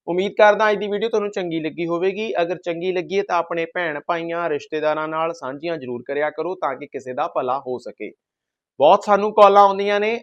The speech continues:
ਅਸੀਂ ਕੋਸ਼ਿਸ਼ ਕਰਦੇ ਹਾਂ ਹਰ ਕਾਲ ਦਾ ਜਵਾਬ ਦੇ ਸਕੀਏ, ਪਰ ਕਈ ਵਾਰ ਇੰਨੀਆਂ ਕਾਲਸ ਹੁੰਦੀਆਂ ਜਵਾਬ ਦੇਣਾ ਸਾਨੂੰ ਔਖਾ ਹੋ ਜਾਂਦਾ ਹੈ। ਕਿਰਪਾ ਕਰਕੇ ਕੋਸ਼ਿਸ਼ ਕਰਿਆ ਕਰੋ, ਤੁਹਾਡੇ ਸਾਰੇ ਸਵਾਲਾਂ ਦੇ ਜਵਾਬ ਵੀਡੀਓ 'ਚ ਮਿਲ ਜਾਂਦੇ ਨੇ ਅਗਰ ਤੁਸੀਂ ਧਿਆਨ ਨਾਲ ਦੇਖੋਗੇ।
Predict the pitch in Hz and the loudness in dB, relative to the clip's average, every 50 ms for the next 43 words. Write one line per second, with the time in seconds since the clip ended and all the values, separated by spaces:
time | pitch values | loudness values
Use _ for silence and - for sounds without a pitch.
0 | - 170 - 190 185 - 170 170 165 190 202 - - 208 196 190 190 196 208 208 | -8 -8 -8 -8 -6 -4 -4 -4 -4 -4 -8 -4 0 2 2 2 2 0 -2 -2
1 | 214 226 220 208 170 175 175 185 - - 170 170 170 165 180 180 170 160 156 156 | -2 -4 -8 -4 -2 -2 -2 0 0 2 2 4 4 4 2 0 0 2 2 4
2 | 156 160 143 143 147 147 - 165 165 - 175 180 185 196 208 208 208 - 165 165 | 4 4 2 -2 -4 -6 -6 -8 -8 -8 -8 -4 -2 0 -2 0 0 0 0 0
3 | 165 - - 170 185 185 180 175 175 170 - 165 160 156 175 175 170 - - 156 | -2 -4 -6 -6 -4 0 0 0 0 0 -2 -8 -10 -8 -8 -8 -8 -2 2 2
4 | 160 160 151 156 151 147 151 156 165 170 175 143 143 143 139 143 131 123 135 135 | 2 2 2 -2 -10 -10 -8 -6 -6 -6 -6 -4 -2 -2 0 0 -2 -4 -6 -8
5 | 139 143 135 127 120 120 131 156 - - 143 127 - - 127 127 123 123 135 131 | -8 -10 -10 -10 -12 -12 -12 -10 -8 -6 -8 -6 -6 -4 -4 -4 -4 -6 -8 -8
6 | 127 127 151 180 214 233 - _ _ _ _ _ _ _ _ _ _ - 160 156 | -4 -2 0 0 0 -2 -8 _ _ _ _ _ _ _ _ _ _ -2 -2 0
7 | - - 185 180 180 180 160 160 - - - 185 196 214 214 208 - _ _ _ | 4 4 4 4 4 2 0 -2 -2 -2 -2 -2 -2 -2 -4 -6 -14 _ _ _
8 | _ _ _ _ _ _ _ 170 180 175 220 226 214 - - 196 185 180 175 175 | _ _ _ _ _ _ _ -4 -4 -2 -4 -6 -6 -4 -2 0 2 2 2 2
9 | - 190 190 208 220 226 - 185 185 185 190 190 190 - - - 180 202 233 262 | 0 -2 0 0 0 0 -2 -4 -4 -2 -2 -2 -2 -4 -2 0 2 4 6 6
10 | 254 240 247 - 220 220 208 185 170 165 165 165 165 139 143 135 135 135 135 143 | 4 4 0 2 4 4 4 4 2 0 -2 -4 -6 -6 -4 -2 0 2 2 0
11 | 147 151 123 135 147 151 170 175 180 185 175 160 139 135 131 120 143 135 131 131 | 0 -4 -8 -10 -8 -6 -6 -6 -6 -8 -8 -6 -6 -6 -6 -6 -6 -8 -6 -8
12 | 131 143 156 156 143 135 143 143 - 131 - 156 156 - 170 156 143 127 120 117 | -8 -8 -8 -8 -6 -6 -8 -8 -10 -12 -12 -12 -10 -8 -6 -6 -6 -8 -8 -10
13 | 120 123 117 123 117 _ _ 110 104 _ | -10 -10 -10 -10 -10 _ _ -20 -20 _